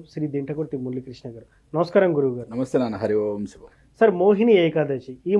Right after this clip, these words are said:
Speaker 1: మోహిని ఏకాదశి రోజు ఏం చేయాలంటారు అసలు?
Speaker 2: ఏకాదశి అంటేనే మనకి అత్యంత పరమ పవిత్రమైన దినం హిందువులకి. మరి మోహిని ఏకాదశి,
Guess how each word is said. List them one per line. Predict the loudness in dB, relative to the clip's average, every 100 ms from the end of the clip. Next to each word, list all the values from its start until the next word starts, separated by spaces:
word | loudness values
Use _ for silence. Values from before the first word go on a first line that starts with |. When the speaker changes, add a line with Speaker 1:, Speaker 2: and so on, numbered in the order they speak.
| 2
Speaker 1:
మోహిని | 2 2 2
ఏకాదశి | 2 0 0 0 -2
రోజు | -2 -2
ఏం | -2
చేయాలంటారు | -4 -6 -12 -16 -18
అసలు? | -20 -20 _ _ _ _ _ _ _ _ -8 -6
Speaker 2:
ఏకాదశి | -2 0 0 0 0
అంటేనే | 0 0 -4 -4 -6
మనకి | -6 -8 -8
అత్యంత | -10 _ -2 -2 -2 -4 -6 -14 -14
పరమ | -10 -10 -8
పవిత్రమైన | -10 -10 -12 -12 -10 -10
దినం | -10 -14 _ _ _ _ _ _ _ _ -14
హిందువులకి. | -10 -10 -12 -20 -20 _ _ _ _ _ _ _ _ -10
మరి | -4 -2 -2 -4 -4 -4
మోహిని | -2 0 0 0 -2
ఏకాదశి, | -6 -16 -20 -20 -20